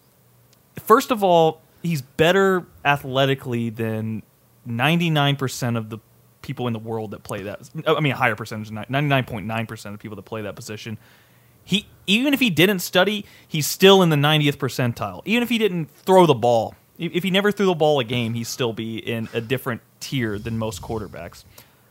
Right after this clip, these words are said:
The fact that people think he doesn't, you know, which is irrelevant. Like, if he doesn't actually look at film or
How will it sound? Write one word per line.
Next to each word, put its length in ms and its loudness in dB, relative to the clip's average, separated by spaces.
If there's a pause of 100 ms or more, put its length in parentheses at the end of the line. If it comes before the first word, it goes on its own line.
(400)
The 100 4
fact 440 2
that 340 4
people 260 -4
think 280 -4
he 100 -6
doesn't, 420 0
you 120 -2
know, 180 -2 (340)
which 280 -2
is 180 0
irrelevant. 460 4
Like, 120 -2
if 80 -10
he 80 -8
doesn't 400 0
actually 380 -2
look 180 -4
at 100 -8
film 440 -4
or 280 -10